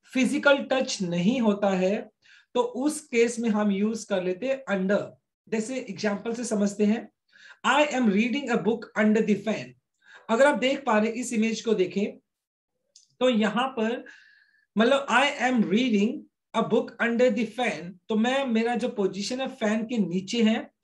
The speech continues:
लेकिन यहाँ पर कोई physical touch नहीं है। No physical touch is there। तो जब दो objects के बीच में physical touch नहीं होता है और एक चीज just दूसरी चीज के नीचे होती है, but there is no physical touch,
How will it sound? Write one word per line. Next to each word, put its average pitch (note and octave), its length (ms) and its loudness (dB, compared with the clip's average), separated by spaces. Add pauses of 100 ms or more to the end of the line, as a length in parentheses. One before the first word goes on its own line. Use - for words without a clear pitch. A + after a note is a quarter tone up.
(320)
लेकिन A#3 400 2
यहाँ A#3 280 -2
पर B3 160 -6
कोई B3+ 220 -2
physical A3+ 600 -2
touch A#3 400 -6
नहीं E3 360 -2
है। C#3+ 280 -8 (480)
No A3 120 6
physical B3 480 2
touch G#3 300 0
is D#3+ 160 -6
there। C3 280 -8 (440)
तो A#3+ 80 6
जब B3+ 280 8
दो B3+ 120 10
objects B3+ 540 4
के C#4 120 2
बीच G3+ 360 4
में F#3 340 2 (340)
physical B3+ 460 2
touch B3 320 -2
नहीं F3+ 340 0
होता G3+ 300 2
है G#3 300 -2 (280)
और G#3 100 2
एक B3+ 320 -2
चीज A#3 320 -4
just - 260 0
दूसरी A#3 240 -4
चीज G#3+ 220 -4
के A3+ 100 -2
नीचे F#3 320 -2
होती F#3+ 340 0
है, G#3+ 200 -2 (380)
but G3 120 2
there B3 180 6
is G#3 80 -4
no B3+ 160 0
physical G#3 400 0
touch, F#3+ 400 -4